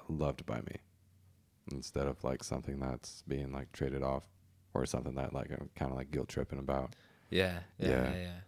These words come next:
Speaker 1: Yeah,
Speaker 2: You don't have
Speaker 1: so
Speaker 2: to feel guilty about giving your time to this person.
Speaker 1: Yeah.
Speaker 2: Mm.
Speaker 1: Yeah. I think there's some, uh, character flaws that, that I have too. Yeah. Um,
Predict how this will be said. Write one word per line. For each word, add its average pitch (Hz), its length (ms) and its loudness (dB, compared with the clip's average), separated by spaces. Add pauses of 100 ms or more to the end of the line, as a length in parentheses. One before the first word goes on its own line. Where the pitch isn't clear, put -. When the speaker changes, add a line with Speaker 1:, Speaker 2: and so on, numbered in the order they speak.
(120)
Speaker 1:
Yeah, 62 200 4 (120)
Speaker 2:
You 92 80 2
don't 76 100 8
have - 20 6
Speaker 1:
so 67 80 4
Speaker 2:
to 69 60 0
feel 95 100 0
guilty 90 360 -2
about 85 300 -4 (760)
giving 87 260 -2
your 85 120 -2
time 82 260 -8
to 78 60 -6
this 82 120 -8
person. 82 280 -8 (340)
Speaker 1:
Yeah. 73 380 2 (360)
Speaker 2:
Mm. 82 260 -2 (300)
Speaker 1:
Yeah. 67 280 2 (200)
I 92 60 6
think 101 140 10
there's 90 180 8
some, - 200 2
uh, 65 260 2 (260)
character 69 340 4
flaws 65 460 2
that, 65 360 -2
that 67 120 0
I 67 80 0
have 69 220 -2
too. 69 280 0 (1040)
Yeah. - 160 -4 (320)
Um, 65 540 -4